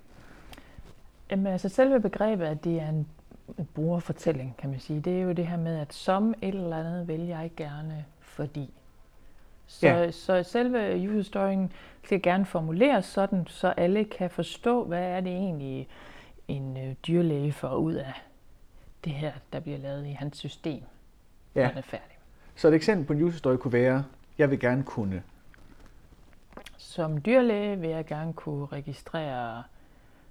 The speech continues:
Speaker 1: det medicin, jeg bruger på, ude ved besøg hos en landmand, så jeg overholder loven. Jeg ved det ikke.
Speaker 2: For eksempel, ja.
Speaker 1: Ja.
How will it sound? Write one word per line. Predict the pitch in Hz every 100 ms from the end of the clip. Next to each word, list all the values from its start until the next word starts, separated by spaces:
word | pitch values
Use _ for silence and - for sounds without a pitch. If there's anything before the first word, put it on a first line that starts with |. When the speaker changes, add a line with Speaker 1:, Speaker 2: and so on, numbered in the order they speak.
| - -
Speaker 1:
det | 151
medicin, | 143 139 - - 165 123 113 - - - - -
jeg | - 135
bruger | 143 143 143 -
på, | -
ude | - 151 151 143
ved | 143
besøg | 143 139 151 143
hos | 139 139
en | - 131
landmand, | 160 254 294 269 269
så | - - 180 170 - - - - - - - - - - -
jeg | 160
overholder | 143 139 139 120
loven. | 120 - - -
Jeg | -
ved | 82
det | -
ikke. | -
Speaker 2:
For | -
eksempel, | 95 92
ja. |
Speaker 1:
Ja. | 80